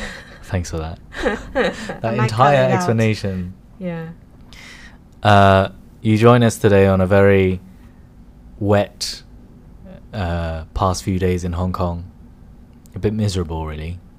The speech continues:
Speaker 2: I don't know why. Do you think it's global warming? The,
Speaker 1: <laughs>
Speaker 2: I've heard that it's really rare to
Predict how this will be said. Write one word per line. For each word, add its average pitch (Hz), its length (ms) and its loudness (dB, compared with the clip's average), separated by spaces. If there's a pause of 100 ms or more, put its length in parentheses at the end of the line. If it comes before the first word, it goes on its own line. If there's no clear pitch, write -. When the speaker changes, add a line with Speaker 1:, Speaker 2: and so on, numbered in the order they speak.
(500)
Speaker 2:
I 220 100 -12
don't 247 180 -10
know 262 120 -8
why. 240 500 -8
Do 175 140 -12
you 202 80 -10
think 262 240 -10
it's 226 160 -6
global 170 420 -8
warming? 180 440 -10 (1120)
The, 208 360 -4 (260)
Speaker 1:
<laughs> - 280 -20
Speaker 2:
I've 240 160 -10
heard 294 300 -2
that 220 200 -2
it's 196 240 -12
really 214 440 -8
rare 185 560 -6
to 165 500 -10